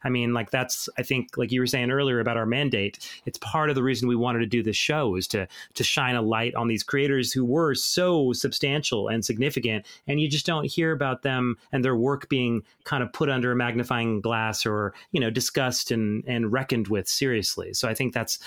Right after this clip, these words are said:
you know, it's a dope thing about being able to have these conversations with you, Chris, is just to actually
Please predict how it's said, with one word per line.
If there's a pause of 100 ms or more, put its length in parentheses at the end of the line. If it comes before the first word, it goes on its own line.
(160)
you
know,
it's
a
dope
thing
about
being
able
to
have
these
conversations (360)
with
you,
Chris,
is
just
to
actually